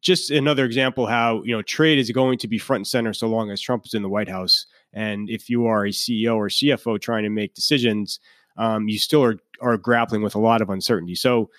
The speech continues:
trade is getting better, but it's far from perfect. I just don't think you're going to see earnings or growth globally inflect higher to the extent, um, bulls seem to be anticipating. But,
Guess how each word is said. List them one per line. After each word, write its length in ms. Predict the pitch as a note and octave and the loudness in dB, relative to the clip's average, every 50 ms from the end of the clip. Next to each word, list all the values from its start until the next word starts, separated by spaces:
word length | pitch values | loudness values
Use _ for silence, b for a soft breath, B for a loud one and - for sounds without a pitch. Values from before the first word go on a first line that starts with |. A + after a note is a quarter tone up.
| b b b b | b b b b
trade 280 | - E3 F#3 F#3+ E3 | 0 2 4 4 4
is 120 | E3 D#3 C3 | 2 2 2
getting 260 | D#3+ D3+ C#3 B2+ A2+ | 2 0 2 0 0
better, 260 | G2+ C3 B2+ B2 A#2 | 2 2 4 4 2
but 140 | A2 A2+ G#2+ | 2 0 -2
it's 120 | G#2+ - | -2 -4
far 260 | - - C3+ B2+ B2 | -4 0 2 2 2
from 160 | - - A2+ G#2 | 2 -2 -8 -8
perfect. 400 | - A2+ G#2+ - - G#2 - - | -6 -6 -6 -6 -6 -10 -10 -8
I 120 | - A2 A#2+ | -6 -4 -2
just 180 | C3 C3 - | -2 -2 0
don't 160 | - C3+ B2 - | 0 0 0 0
think 180 | C3 B2+ - | -2 -4 -2
you're 120 | - A#2 A2 | -4 -4 -2
going 180 | A#2 A#2 A2+ | -2 -2 -2
to 120 | - - - | -4 -6 -6
see 500 | - - - A2+ A2 A2 G#2+ G#2 G2 b b b b b - | -4 0 0 2 2 2 2 0 -2 b b b b b 0
earnings 520 | C3 C#3 C3+ B2+ B2 A#2 A2+ A2+ G#2 - - | 2 2 4 4 2 2 0 -2 -4 -4 -2
or 280 | A#2+ A#2+ A#2+ A#2 A2+ G#2 | 0 2 4 4 4 2
growth 420 | - - B2 A#2+ A#2 A2+ - - | 0 0 4 4 4 4 2 2
globally 480 | - C#3 E3 F3 C#3 B2 A#2+ A#2 A2 A2 | 2 4 4 4 4 2 2 2 2 0
inflect 520 | A2 G#2+ - - - C#3 C3+ B2 - - | -2 -4 -6 -6 -2 0 0 0 0 -6
higher 440 | - - - C3 C3 B2+ A#2 A2+ A2 | -8 -2 0 2 2 2 2 0 -2
to 120 | - - | -4 -6
the 100 | A2 A2 | -6 -6
extent, 560 | G#2 - - - - A#2 A2+ G#2+ - - - b b b b b b b | -6 -6 -6 -2 0 0 0 -2 -6 -10 -20 b b b b b b b
um, 500 | A2+ A#2 A2+ A2 G#2+ G#2+ G#2+ G#2+ G#2+ G2+ - | -4 -2 -2 -2 -2 -2 -4 -4 -6 -6 0
bulls 340 | - C3+ B2+ B2+ B2 A2+ - | 2 4 4 4 2 0 0
seem 180 | - - B2 A2 | 0 0 0 0
to 100 | - A2+ | -2 -4
be 180 | G#2+ A2+ A2 G#2 | -2 0 0 0
anticipating. 540 | G2 - - G#2+ - - F#2 F2+ F2 F#2+ - | 0 -2 -4 -6 -6 -6 -8 -8 -8 -8 -2
But, 320 | - C#3+ C3 A#2 - _ | 0 2 2 2 -2 _